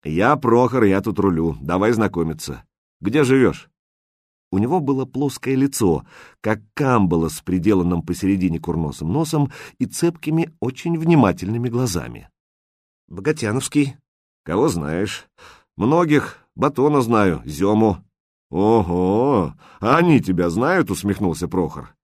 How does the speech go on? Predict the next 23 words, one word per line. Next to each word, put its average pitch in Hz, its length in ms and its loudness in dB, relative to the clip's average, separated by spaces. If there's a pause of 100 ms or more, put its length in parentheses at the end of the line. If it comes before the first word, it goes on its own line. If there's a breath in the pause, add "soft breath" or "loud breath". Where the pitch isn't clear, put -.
(240)
«Конечно. 117 640 -2 (540)
Чем 160 280 2
докажешь?» 87 640 -2 (560 soft breath)
«Да 160 160 0
всем. 160 540 0
И 110 80 -2
малевку 131 420 2
пришлют, 113 560 0 (140)
и 139 80 2
греф 107 280 2
подгонят». 98 560 0 (460)
«Да?» — 87 760 -4
с 156 40 -8
сомнением 113 560 0
спросил 82 420 -6
Прохор. 78 460 -8 (460 soft breath)
«А 165 140 -4
где 175 220 4
сейчас 95 340 0
Зема?» 87 440 0 (680)
Шкет 165 320 -6
глянул 78 360 0
удивленно, 143 640 0